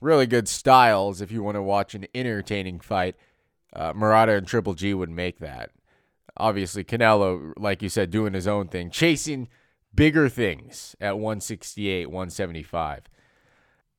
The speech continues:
Jason Mama is supposed to fight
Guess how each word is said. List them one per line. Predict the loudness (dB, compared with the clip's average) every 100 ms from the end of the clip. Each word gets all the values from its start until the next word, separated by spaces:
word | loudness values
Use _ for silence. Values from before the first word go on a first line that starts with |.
| -16
Jason | 2 4 4 0 -4 -4 -12 _ _ _ _
Mama | 0 4 6 4 0 _ _ _ _ _ _ _
is | 2 2 0
supposed | -2 2 0 0
to | -6
fight | -2 -2 -4